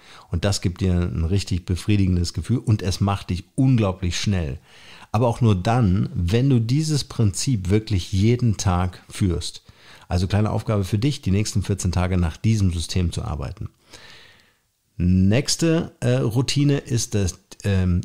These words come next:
äh, der Genius Slot. Das heißt, Wiederholungen machen dich schneller,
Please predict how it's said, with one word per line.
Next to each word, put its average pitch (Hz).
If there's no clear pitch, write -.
äh, 90
der 90
Genius 113
Slot. -
Das 87
heißt, 110
Wiederholungen 113
machen 110
dich 92
schneller, 101